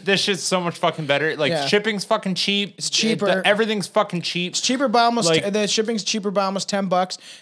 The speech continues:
Speaker 2: Um, the sweaters, the shirts, everything's cheaper. Like I said on the other episode, I set everything essentially so we don't really make money, so it's cheaper for the fans, so they can actually rep our shit.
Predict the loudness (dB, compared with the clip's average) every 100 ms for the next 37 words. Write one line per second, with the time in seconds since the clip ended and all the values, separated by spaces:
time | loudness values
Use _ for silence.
0 | _ 2 2 2 -2 -4 -2 -2 2 2
1 | 2 0 -2 -2 0 0 -2 -2 -2 0
2 | -2 -2 -2 -2 0 0 2 0 2 2
3 | 2 2 2 2 2 0 0 0 -2 -8
4 | -20 -4 4 4 4 0 0 0 -2 _
5 | -2 0 0 -2 -2 -4 -4 -6 0 0
6 | 0 -2 -2 -2 0 0 0 0 -2 -2
7 | -2 -4 -2 0 0 -6 -10 -14 -4 0
8 | 0 0 -2 0 0 0 -2 0 -2 -2
9 | -2 -2 0 -2 -2 0 -2 -2 -4 -4
10 | -4 -4 -6 -2 -2 -2 -2 -2 0 0
11 | -2